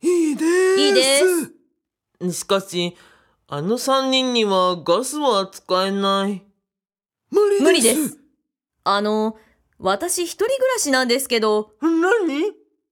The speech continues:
Speaker 2: ワンルームマンションなんですが、玄関のドアに新聞受けがついてるんです。
Speaker 1: はあ。
Speaker 3: はあ。
Speaker 2: 時々ふって思うんですが、その新聞受けを通して、誰かが毒蛇なんか入れたら怖いなーって。
Speaker 1: そりゃ、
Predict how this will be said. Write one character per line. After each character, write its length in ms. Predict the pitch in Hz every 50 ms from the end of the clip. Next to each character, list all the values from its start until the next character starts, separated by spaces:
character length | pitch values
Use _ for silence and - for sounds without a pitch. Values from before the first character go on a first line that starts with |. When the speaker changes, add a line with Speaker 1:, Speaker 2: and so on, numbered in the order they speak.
| _ -
Speaker 2:
ワ 200 | 175 175 190 269
ン 80 | 381 403
ル 80 | 427
ー 100 | 427 427 392
ム 100 | 415 392
マ 160 | 370 370 381
ン 60 | 403
シ 100 | - 339
ョ 80 | 294 277
ン 40 |
な 140 | 262 254 254
ん 40 | 254
で 80 | 240 269
す 100 | 262 220
が、 360 | 208 214 208 208 208 202 202 _ _ _ _ _
玄 280 | - 185 202 269 302 277
関 240 | - 240 226 208 208
の 80 | 190
ド 120 | 190 226 240
ア 80 | 226
に 120 | 202 190 175
新 320 | - - - 185 240 302
聞 160 | 330 370 381
受 140 | 381 320 330 277
け 20 |
が 100 | 240 233
つ 140 | 226 - 254
い 80 | 240
て 80 | 220 233
る 100 | 208 214
ん 40 | 202
で 80 | 196
す。 280 | 214 - 185 180 185 185 - _ _ _ _ _ _ _ _
Speaker 1:
は 160 | - - 214
あ。 340 | 285 311 311 311 - 190 175
Speaker 3:
は 80 | 151
あ。 40 | - - _ _ _ _ _ _ _ _ _ _ _ _ _ _ -
Speaker 2:
時 300 | - 202 175 - 254 262
々 140 | 277 277 269 277 220
ふ 140 | - - 330
っ 40 | 370
て 260 | - - - - 294
思 260 | 277 254 240 247 269
う 60 | 302 320
ん 60 | 302
で 100 | 277 285
す 140 | 285 254 254
が、 260 | 247 240 240 240 - _ _ _ _ _ _ _ _
そ 160 | - - 226
の 80 | 247 277
新 280 | 277 - 277 285 294
聞 160 | 285 320 320
受 40 | 311
け 120 | 247 269 240
を 100 | 220 220
通 220 | 220 240 240 247
し 40 | 240
て、 280 | - - 208 202 202 _ _ _ _ _ _ _ _ -
誰 260 | 175 190 233 277 277
か 140 | - 220 196
が 100 | 196 190
毒 260 | - 185 180 - 233
蛇 260 | 233 269 285 254 294
な 120 | 285 285 285
ん 80 | 277
か 80 | - 240
入 80 | 220
れ 100 | 214 233
た 120 | 220 214 214
ら 140 | 214 214 214
怖 420 | - - 311 339 359 370 403 466
い 20 |
な 60 | 523 571 539 466 453 466 466 480 523 539 539 - - - 415 359 359 403
ー 20 |
っ 60 | 370
て。 100 | - _ _ _
Speaker 1:
そ 260 | - - - 285 330
り 80 | 339
ゃ、 60 | 381